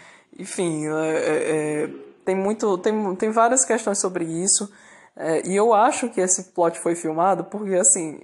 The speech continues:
<laughs> as joias que as mulheres estão usando, especialmente, a, por exemplo, a Anna, né, a Anna Newman, que tá acompanhando o Kendall, a própria Eva, né,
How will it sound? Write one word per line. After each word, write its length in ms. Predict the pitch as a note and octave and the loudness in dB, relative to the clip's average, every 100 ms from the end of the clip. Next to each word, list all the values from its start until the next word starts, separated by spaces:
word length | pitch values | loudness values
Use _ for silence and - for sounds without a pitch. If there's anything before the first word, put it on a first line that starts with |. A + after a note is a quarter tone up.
| _ | _
<laughs> 1400 | E3+ - - - - _ _ _ - - - - - _ | -16 -14 -16 -18 -20 _ _ _ -16 -16 -14 -16 -18 _
as 220 | - A3 A3 | 2 4 4
joias 440 | A3 A3+ C4 C#4 | 6 6 6 2
que 180 | - G#3 | 0 2
as 160 | G3 G3+ | 4 2
mulheres 480 | F#3 F3 E3 E3+ | 0 2 2 0
estão 220 | - E3+ E3 | 0 0 0
usando, 260 | D#3+ E3 | 0 -2
especialmente, 840 | G3 F#3 G3 G#3 G3+ F3 E3+ - E3 | -2 -4 0 2 2 0 -2 -2 0
a, 280 | D#3+ D#3 D#3 | 2 0 0
por 140 | E3 | -2
exemplo, 360 | E3 E3 D#3 D#3+ | -2 -4 -2 0
a 80 | D#3+ | 2
Anna, 640 | E3+ F#3+ G#3 F#3+ F3+ - | 0 0 0 0 0 -4
né, 180 | E3 F3 | -4 -2
a 120 | E3+ | -2
Anna 220 | D#3+ E3 | -2 -4
Newman, 540 | E3 D#3+ F#3 F3+ D#3+ D#3+ | -4 -2 -2 -2 -4 -8
que 240 | - D3+ | -14 -10
tá 140 | D#3 | -8
acompanhando 480 | D3+ D#3+ D#3+ D#3 D#3 | -8 -8 -4 -4 -4
o 20 | |
Kendall, 500 | D#3 D3+ D#3+ D#3+ D#3 | -8 -10 -8 -6 -2
a 40 | D3+ | -2
própria 380 | F3+ F#3+ A3+ F3 | 0 0 2 2
Eva, 600 | D#3+ F3 E3 D3+ D#3 D#3 - - _ _ | 0 0 -2 -4 -8 -8 -20 -20 _ _
né, 260 | D3+ E3 | -10 -8